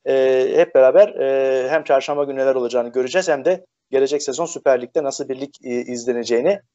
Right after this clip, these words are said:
e, göreceğiz. E, Zaman Mekan Futbol, e, ekranlarından, e, biz hep, e, şeyi, e, işte sadece T F F birinci Ligi değil, gelecek sene Süper Lig'i de, e, izlemeye çalışacağız değerli izleyiciler.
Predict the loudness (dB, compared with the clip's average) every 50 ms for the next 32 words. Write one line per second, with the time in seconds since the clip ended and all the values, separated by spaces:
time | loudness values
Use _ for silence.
0 | _ _ _ -6 -2 0 2 2 2 2 2 4 6 6 6 6 4 2 2 2
1 | -2 -6 _ _ _ _ _ _ _ -4 0 2 2 2 4 4 4 6 6 4
2 | 2 2 0 2 0 0 0 -2 -6 0 2 2 2 2 0 -2 0 2 4 4
3 | 2 2 0 -2 -2 0 -2 -2 0 -2 -2 -2 -2 0 2 4 4 4 2 -4
4 | -6 -4 -2 -2 -2 -4 -8 -12 -10 -4 0 0 0 0 0 -4 -2 -2 -2 0
5 | -2 -2 -2 -2 -4 -2 0 0 0 0 0 -2 -2 -2 -2 -2 -2 -2 -2 -2
6 | -2 -2 -4 -4 -4 -4 -4 -4 -6 -6 -6 -8 -6 -2 0 2 2 0 -2 0
7 | 4 4 4 4 4 2 2 2 0 0 -2 -2 -4 -2 -2 -2 -2 -2 -2 -2
8 | -4 -8 -8 -8 -6 -8 -8 -6 2 4 4 4 4 2 0 0 -2 -2 0 0
9 | 0 0 -2 -10 -8 2 4 4 4 4 0 -4 0 2 2 2 0 _ _ _
10 | _ _ -2 2 2 4 4 2 -2 -6 -8 -8 -8 -8 -6 -4 -4 -4 -2 -2
11 | -4 -4 -4 0 0 0 2 4 2 2 2 2 0 -4 -6 -6 -6 -4 0 2
12 | 2 2